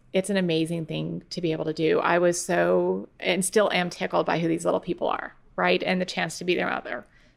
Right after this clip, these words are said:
Um, don't go in with any preconceived notions. No one can tell you what it looks like.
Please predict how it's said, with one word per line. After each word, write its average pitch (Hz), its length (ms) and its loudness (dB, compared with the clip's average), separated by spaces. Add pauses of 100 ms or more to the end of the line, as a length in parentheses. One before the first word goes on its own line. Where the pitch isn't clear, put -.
(420)
Um, 214 360 0 (3500)
don't 254 200 0
go 262 140 6
in 262 180 4
with 226 240 0
any 240 160 6
preconceived 226 580 0
notions. 196 420 0
No 233 100 4
one 247 120 4
can - 160 -10
tell 190 220 -4
you 240 180 0
what 240 140 4
it 220 120 0
looks 208 280 -2
like. 302 280 -6